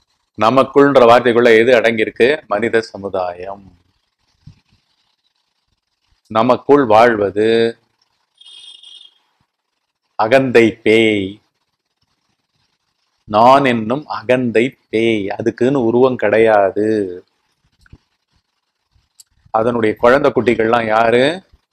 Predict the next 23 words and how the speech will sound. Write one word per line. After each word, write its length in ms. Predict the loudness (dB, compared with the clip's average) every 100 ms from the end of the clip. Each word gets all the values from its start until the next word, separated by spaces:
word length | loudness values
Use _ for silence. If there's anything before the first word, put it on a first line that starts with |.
| _ _ _ _
நீங்க 280 | -10 -2 2
ஆணா 320 | 2 4 2
இருந்தாலும் 400 | 2 0 -2 -4
சரி, 400 | -8 -6 -4 -4
பெண்ணா 300 | -6 -4 -2
இருந்தாலும் 440 | -2 -4 -8 -10 -14
சரி, 440 | -14 -10 -8 -10
இந்த 120 | -10 -8 -8
சமுதாயத்துல 560 | -4 -2 -2 -4 -6 -8 _ _ _ _
நல்லா 320 | -4 -2 -2
வசதியா 480 | -2 -6 -4 -2 -2
மேன்மையா 420 | -4 -4 -2 -2
வாழ்ந்தாலும் 420 | -2 -4 -4 -6
சரி, 380 | -12 -10 -8 -8 -8
இல்லாட்டி 260 | -2 0 0
உங்க 320 | -4 0 4
ஒப்பீனியன்ல, 720 | 4 4 -2 -2 -6 0 0 0 -6 _
"இல்ல, 200 | -6 0
இல்ல, 260 | 2 2 2
எனக்கு 240 | 0 -4
நல்ல 220 | -2 0 2
வாழ்க்கை 320 | 2 0 -4
கிடைக்கல" 460 | -4 -6 -4 -4